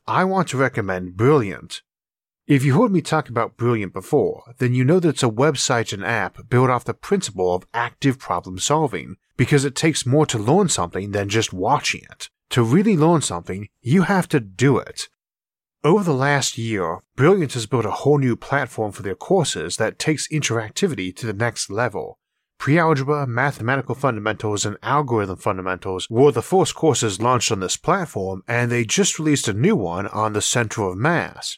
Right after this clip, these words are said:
one of those concepts that's vital to making sure a spaceship goes in the right direction instead of tumbling. And one of those topics where a good hands-on example is the difference between getting a quick and clear understanding of a topic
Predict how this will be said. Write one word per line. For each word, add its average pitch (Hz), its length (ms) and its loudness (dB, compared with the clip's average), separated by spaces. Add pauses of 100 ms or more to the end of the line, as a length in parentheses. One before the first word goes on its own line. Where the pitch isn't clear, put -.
(120)
one 131 240 4
of 156 40 6
those 131 180 4
concepts 156 580 0
that's 92 160 -4
vital 117 400 0
to 107 80 -6
making 101 200 -8
sure 107 240 2
a 90 60 -2
spaceship - 600 0
goes 117 280 0
in 110 80 -4
the 110 60 -2
right 107 220 -2
direction 98 720 -4
instead 117 380 -2
of 92 140 -4
tumbling. 95 560 -2 (340)
And 127 200 0
one 214 140 2
of 254 40 2
those 175 220 2
topics 143 440 -2
where 110 140 2
a 101 60 -2
good 135 300 2
hands-on 120 380 0
example 98 760 -2
is 147 220 4
the 139 100 2
difference 180 400 2
between 135 340 -2
getting 127 260 2
a 92 60 -2
quick - 320 -2
and 110 100 -4
clear 131 220 0
understanding 107 460 -2
of 87 60 -8
a 87 40 -12
topic 175 560 -2